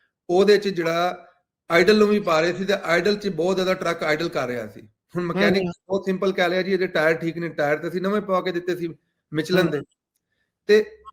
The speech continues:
Speaker 1: ਉਹਦਾ ਜਦੋਂ ਤੁਹਾਡੇ ਕੋਲ ਨੰਬਰ ਹੁੰਦੇ, ਡਾਟਾ ਹੁੰਦਾ, ਉਹਦਾ ਕਿਸੇ ਨਾ ਕਿਸੇ ਤਰੀਕੇ ਨਾਲ ਤੁਸੀਂ ਉਹਦਾ ਐਨਾਲਾਈਜ਼ ਕਰਕੇ ਕੋਈ ਨਾ ਕੋਈ ਆਨਸਰ ਕੱਢ ਲੈਂਦੇ ਹੋ। ਜੇ ਤੁਹਾਡੇ ਕੋਲ ਡਾਟਾ ਹੀ ਨਾ ਹੋਏ,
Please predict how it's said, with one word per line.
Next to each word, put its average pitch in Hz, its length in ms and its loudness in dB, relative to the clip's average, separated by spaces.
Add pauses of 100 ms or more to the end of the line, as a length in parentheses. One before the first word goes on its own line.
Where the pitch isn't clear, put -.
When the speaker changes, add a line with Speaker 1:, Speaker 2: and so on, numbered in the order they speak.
(260)
Speaker 1:
ਉਹਦਾ 214 220 6
ਜਦੋਂ 226 260 0
ਤੁਹਾਡੇ 214 220 2
ਕੋਲ 214 160 0
ਨੰਬਰ 185 260 0
ਹੁੰਦੇ, 196 260 2
ਡਾਟਾ 160 280 0
ਹੁੰਦਾ, 190 280 -2
ਉਹਦਾ 196 280 -2
ਕਿਸੇ 202 240 -8
ਨਾ 208 120 -2
ਕਿਸੇ 196 200 -10
ਤਰੀਕੇ 190 260 -6
ਨਾਲ 196 140 0
ਤੁਸੀਂ 190 260 -2
ਉਹਦਾ 185 200 0
ਐਨਾਲਾਈਜ਼ 175 480 0
ਕਰਕੇ 170 320 -6
ਕੋਈ 185 180 -2
ਨਾ 190 80 0
ਕੋਈ 185 220 -2
ਆਨਸਰ 165 300 -4
ਕੱਢ 170 200 -2
ਲੈਂਦੇ 120 280 -4
ਹੋ। 131 60 -6
ਜੇ 180 100 0
ਤੁਹਾਡੇ 185 220 2
ਕੋਲ 180 140 0
ਡਾਟਾ 156 280 2
ਹੀ 208 80 2
ਨਾ 208 120 2
ਹੋਏ, 147 200 -2